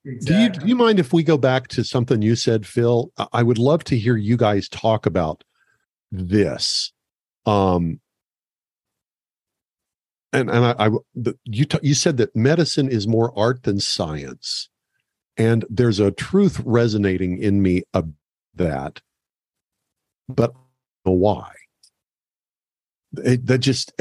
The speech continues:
Speaker 1: it has the feel of a, of a deep fundamental truth to me. Would you two guys just kinda expand on that idea and, and why,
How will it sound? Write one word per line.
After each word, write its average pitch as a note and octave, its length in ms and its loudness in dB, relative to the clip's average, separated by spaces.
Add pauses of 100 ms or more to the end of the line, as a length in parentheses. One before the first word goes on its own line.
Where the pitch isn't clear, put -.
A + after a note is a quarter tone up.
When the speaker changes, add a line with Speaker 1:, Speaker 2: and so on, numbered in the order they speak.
(120)
Speaker 1:
it - 200 -2
has A#2 340 -2
the G#2 120 -2
feel C3+ 640 0
of G2+ 200 0
a, G2+ 120 2 (100)
of G#2 160 0
a G2 80 4
deep B2 460 -2 (400)
fundamental G#2+ 560 0
truth F#2+ 380 -2
to - 120 -14
me. - 280 -14 (800)
Would A#2+ 280 2
you G#3 180 4
two D#3+ 220 2
guys D#2 520 -2
just - 360 -2 (420)
kinda F#3 340 0
expand F3 720 0
on F#2 120 0
that F2 180 -2
idea E2 640 -2 (600)
and, A2+ 260 0 (140)
and A2+ 220 0
why, A2 880 0